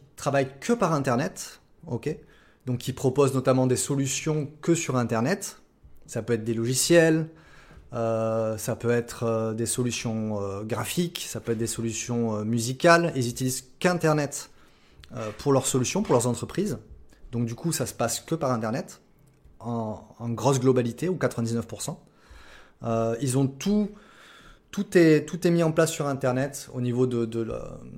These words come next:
de leur entreprise, de comment ils, ils, ils se développent, euh, euh, comment, euh, ils proposent leurs produits, leurs services,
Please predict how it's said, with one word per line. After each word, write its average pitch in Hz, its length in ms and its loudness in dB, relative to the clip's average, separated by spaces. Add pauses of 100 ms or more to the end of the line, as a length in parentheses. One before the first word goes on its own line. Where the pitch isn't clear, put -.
(600)
de 123 60 0
leur 123 120 2
entreprise, 131 600 0 (960)
de 127 100 -2
comment 131 360 2
ils, 120 160 2 (120)
ils, 131 220 -10
ils 135 60 -6
se 113 60 -8
développent, 135 640 4
euh, 120 600 -4 (640)
euh, - 60 -16 (340)
comment, 131 560 2
euh, 120 80 0
ils 127 100 -4
proposent 127 560 2
leurs 117 280 4
produits, 123 400 0
leurs 123 200 2
services, 123 720 -2